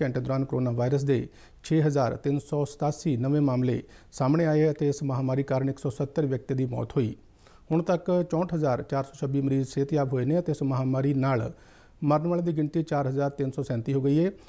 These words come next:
ਭਾਵੇਂ ਕੋਰੋਨਾ ਵਾਇਰਸ ਦੀ ਪੁਸ਼ਟੀ ਵਾਲੇ ਮਰੀਜ਼ਾਂ ਦੀ ਗਿਣਤੀ ਵਿੱਚ ਲਗਾਤਾਰ ਤੇਜ਼ ਵਾਧਾ ਦੇਖਣ ਨੂੰ ਮਿਲ ਰਿਹਾ ਹੈ, ਪਰ ਠੀਕ ਹੋਣ ਦੀ ਦਰ ਵਿੱਚ ਵੀ ਸੁਧਾਰ ਹੋ ਰਿਹਾ ਹੈ। ਇਸ ਵੇਲੇ ਕੋਰੋਨਾ ਵਾਇਰਸ ਤੋਂ ਠੀਕ ਹੋਣ ਦੀ ਦਰ ਬਤਾਲੀ ਇਸ਼ਾਰੀਆ ਚਾਰ ਪੰਜ ਫੀਸਦ ਹੋ ਗਈ ਹੈ।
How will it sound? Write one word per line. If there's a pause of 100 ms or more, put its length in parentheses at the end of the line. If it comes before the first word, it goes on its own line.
(340)
ਭਾਵੇਂ
ਕੋਰੋਨਾ
ਵਾਇਰਸ
ਦੀ
ਪੁਸ਼ਟੀ
ਵਾਲੇ
ਮਰੀਜ਼ਾਂ
ਦੀ
ਗਿਣਤੀ
ਵਿੱਚ
ਲਗਾਤਾਰ
ਤੇਜ਼
ਵਾਧਾ
ਦੇਖਣ
ਨੂੰ
ਮਿਲ
ਰਿਹਾ
ਹੈ, (300)
ਪਰ
ਠੀਕ
ਹੋਣ
ਦੀ
ਦਰ
ਵਿੱਚ
ਵੀ
ਸੁਧਾਰ
ਹੋ
ਰਿਹਾ
ਹੈ। (440)
ਇਸ
ਵੇਲੇ
ਕੋਰੋਨਾ
ਵਾਇਰਸ
ਤੋਂ
ਠੀਕ
ਹੋਣ
ਦੀ
ਦਰ
ਬਤਾਲੀ
ਇਸ਼ਾਰੀਆ
ਚਾਰ
ਪੰਜ
ਫੀਸਦ
ਹੋ
ਗਈ
ਹੈ।